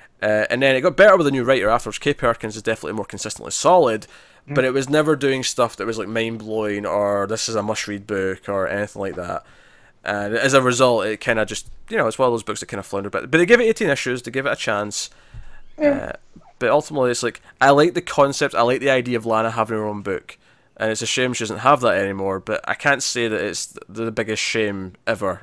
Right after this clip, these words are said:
Speaker 1: either, that it's gone.
Speaker 2: No, <sighs> I'm more shame-, <sighs> shame. I'm more
Speaker 1: So
Speaker 2: upset that she doesn't have her powers. She was a great addition to the super family.
Speaker 1: Yeah.
Speaker 2: You know?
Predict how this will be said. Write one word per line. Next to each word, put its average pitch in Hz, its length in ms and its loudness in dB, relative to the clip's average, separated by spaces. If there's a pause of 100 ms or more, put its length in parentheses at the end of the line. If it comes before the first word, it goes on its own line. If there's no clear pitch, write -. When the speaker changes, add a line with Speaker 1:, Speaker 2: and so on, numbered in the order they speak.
Speaker 1:
either, 95 260 -2
that 92 140 -10
it's - 100 -8
gone. 92 320 -4
Speaker 2:
No, 277 340 4 (220)
<sighs> - 220 -16
I'm 202 120 0
more 277 200 4
shame-, 196 480 2 (260)
<sighs> - 260 -20
shame. 123 360 -6 (400)
I'm 185 140 4
more 226 140 6
Speaker 1:
So 247 60 6
Speaker 2:
upset 180 320 2
that 165 80 -4
she 156 120 -2
doesn't 151 140 -2
have 143 100 -2
her 127 120 -8
powers. 147 560 -2 (120)
She 160 140 -6
was 185 100 0
a 208 40 2
great 190 200 4
addition 165 340 -4
to 160 80 -2
the 151 80 -8
super 190 240 -4
family. 139 540 0 (120)
Speaker 1:
Yeah. 147 280 0 (240)
Speaker 2:
You 143 120 0
know? 160 320 4